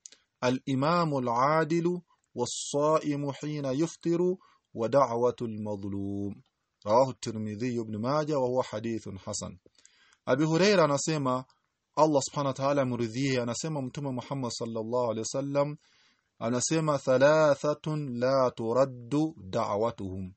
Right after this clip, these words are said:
Watu aina tatu, sampuli tatu,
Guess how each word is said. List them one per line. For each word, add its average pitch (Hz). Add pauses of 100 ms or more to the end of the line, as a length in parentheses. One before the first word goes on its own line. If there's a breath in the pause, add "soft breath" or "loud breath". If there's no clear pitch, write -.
(500)
Watu 160
aina 127
tatu, 113
sampuli 127
tatu, 117